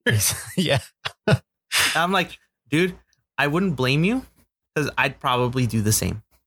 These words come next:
Speaker 1: Yep. Yep.
Speaker 2: He was like, "I haven't had a carb in, like, six months." And then they gave him, like, a piece of cake on that, on that interview. And he was, like, the happiest boy I've ever seen. <laughs>
Speaker 1: Nice.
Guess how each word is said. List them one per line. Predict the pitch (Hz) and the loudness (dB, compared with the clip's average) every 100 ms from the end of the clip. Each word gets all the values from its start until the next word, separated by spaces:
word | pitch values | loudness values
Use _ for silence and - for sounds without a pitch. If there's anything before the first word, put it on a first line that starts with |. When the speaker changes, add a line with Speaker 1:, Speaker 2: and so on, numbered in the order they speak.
| _ _ | _ _
Speaker 1:
Yep. | - - - _ _ _ _ _ _ _ _ - | -2 -2 -6 _ _ _ _ _ _ _ _ -2
Yep. | 113 - _ _ _ _ _ _ _ _ _ _ _ - | -2 -4 _ _ _ _ _ _ _ _ _ _ _ -4
Speaker 2:
He | 156 | -2
was | 151 | 0
like, | 151 - | 0 -2
"I | 123 | -2
haven't | 143 151 151 | 0 0 -2
had | 139 143 139 135 | -2 0 0 0
a | 131 | -4
carb | - 139 127 120 113 - | -4 -2 0 0 -2 -2
in, | 123 | 0
like, | 113 - - - _ _ - | 2 0 -4 -16 _ _ -4
six | - - 131 - | 0 0 -2 -2
months." | 127 104 104 - - _ _ | 0 0 -2 -4 -6 _ _
And | 139 135 | -2 0
then | 131 | 0
they | 127 | 0
gave | 113 127 123 | 0 0 0
him, | 127 | 0
like, | 123 120 | 0 -2
a | |
piece | - 127 - | 0 0 0
of | 104 | -2
cake | - 113 104 - _ _ _ - | -2 -2 -2 -12 _ _ _ -6
on | 123 117 | -2 0
that, | 113 98 - | 0 -2 -4
on | 117 117 | -2 0
that | - | 0
interview. | 117 110 104 107 - - | 2 0 0 -2 -2 -2
And | 117 | -2
he | 120 | 0
was, | 117 | 0
like, | 117 117 | -2 -2
the | 120 | -2
happiest | 113 107 107 117 110 107 | 0 -2 -2 -2 0 0
boy | 110 104 - - _ - | 0 0 -2 -10 _ -4
I've | 107 | -2
ever | 107 98 104 | 0 0 -2
seen. | - - 50 - | -4 -8 -8 -2
<laughs> | - - _ _ _ - | -2 -4 _ _ _ -6
Speaker 1:
Nice. | 139 123 - - | -2 0 -2 -6